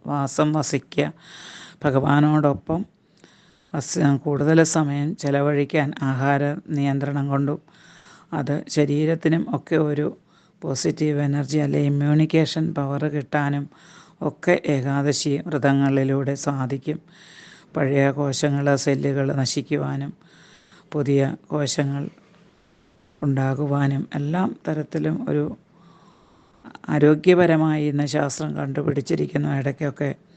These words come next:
ഉപവാസങ്ങൾ അനുഷ്ഠിക്കുന്നവർക്ക് ഉപവാസം അനുഷ്ഠിക്കാത്തവരെക്കാട്ടിൽ ആ ഇമ്മ്യൂണിറ്റി പവർ, പ്രതിരോധ ശക്തി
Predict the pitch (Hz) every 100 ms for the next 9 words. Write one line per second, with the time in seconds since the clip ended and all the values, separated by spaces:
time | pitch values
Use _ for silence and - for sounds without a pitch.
0 | - - - 165 139 139 147 131 147 143
1 | 143 135 131 - 147 147 143 139 139 135
2 | 147 - _ _ _ _ _ _ _ 170
3 | 147 139 139 139 147 135 127 156 - 139
4 | 151 139 143 135 143 135 143 143 - _
5 | _ _ - _ - 143 139 139 139 151
6 | 156 156 151 156 151 143 135 147 151 -
7 | _ - 147 135 147 143 143 - 151 -
8 | 160 -